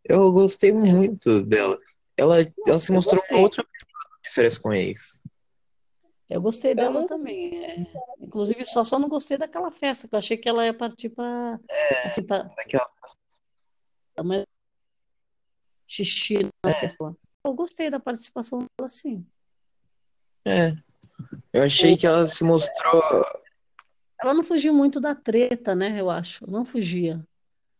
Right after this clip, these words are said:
Speaker 2: Apesar que
Speaker 1: É.
Speaker 2: ela roubou a cena na Fazenda. Não tem. As pessoas vão falar,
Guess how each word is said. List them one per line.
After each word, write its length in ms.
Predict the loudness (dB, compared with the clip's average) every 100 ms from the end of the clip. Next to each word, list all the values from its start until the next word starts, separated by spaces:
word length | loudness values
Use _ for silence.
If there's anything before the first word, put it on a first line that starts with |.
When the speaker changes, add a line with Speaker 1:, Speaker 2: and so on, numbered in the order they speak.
| _
Speaker 2:
Apesar 440 | -4 -2 0 0 0
que 60 |
Speaker 1:
É. 140 | 2 2
Speaker 2:
ela 180 | 0 -6 -10 -6
roubou 300 | -4 -4 -6
a 80 | -10
cena 400 | -8 -4 -4 -4
na 160 | -6 -8
Fazenda. 500 | -8 -8 -6 -8 -8 _
Não 160 | -4 0
tem. 220 | -2 -2 -12 -20 _
As 300 | -8 -8 -8
pessoas 360 | -2 -2 0 0
vão 160 | -2 -4
falar, 500 | -4 0 0 0